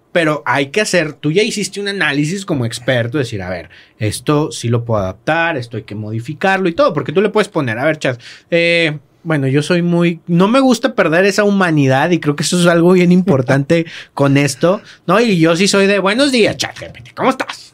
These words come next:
Speaker 1: Y ya te contesta, ¿no? Y empieza a platicar. "Oye, ayúdame, quiero una descripción de puestos, eh,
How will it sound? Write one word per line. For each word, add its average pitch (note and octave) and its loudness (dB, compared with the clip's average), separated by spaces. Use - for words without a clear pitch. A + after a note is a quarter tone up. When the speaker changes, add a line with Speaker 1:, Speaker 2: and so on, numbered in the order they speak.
Speaker 1:
Y A2 -4
ya A#2 -4
te - -2
contesta, E3+ -2
¿no? C3 0
Y - 2
empieza E3 2
a F#3+ 2
platicar. C3 -4
"Oye, G3 2
ayúdame, E3+ 0
quiero G#3 0
una A3+ -2
descripción E3 -2
de F#3+ 2
puestos, A3 0
eh, G3+ 0